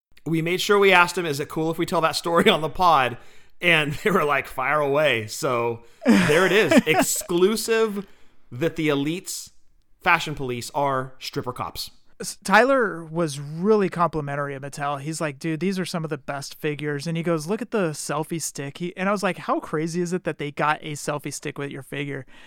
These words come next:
Speaker 2: He goes, "I know, it's so great, isn't it?" And I was like, "Can you imagine all the tooling that went to it?" And he kinda looked at me and laughed. <laughs> But another cool thing was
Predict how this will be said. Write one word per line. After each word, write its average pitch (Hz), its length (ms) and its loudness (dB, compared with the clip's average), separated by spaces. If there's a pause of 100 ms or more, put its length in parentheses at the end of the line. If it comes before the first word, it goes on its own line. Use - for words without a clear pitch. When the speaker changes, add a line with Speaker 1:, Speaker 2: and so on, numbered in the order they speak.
(140)
Speaker 2:
He 180 100 -4
goes, 165 180 -2
"I 156 100 -2
know, 160 260 4
it's 151 140 -2
so 175 220 2
great, 143 340 -6
isn't 143 260 -6
it?" 190 160 0
And 180 100 -4
I 175 40 0
was 170 100 -2
like, 160 160 -2
"Can 175 140 -2
you 240 100 0
imagine 170 380 2
all 175 80 0
the 160 100 -4
tooling 180 460 -4
that 190 160 0
went 190 160 -2
to 220 100 0
it?" 214 40 0
And 170 80 -6
he 151 40 -6
kinda 190 240 4
looked 160 300 -2
at 196 120 0
me 190 120 0
and 143 120 -4
laughed. 143 600 -2
<laughs> - 40 -20 (1300)
But 190 80 -2
another 208 280 2
cool 185 160 -4
thing 160 400 -6
was 147 560 -4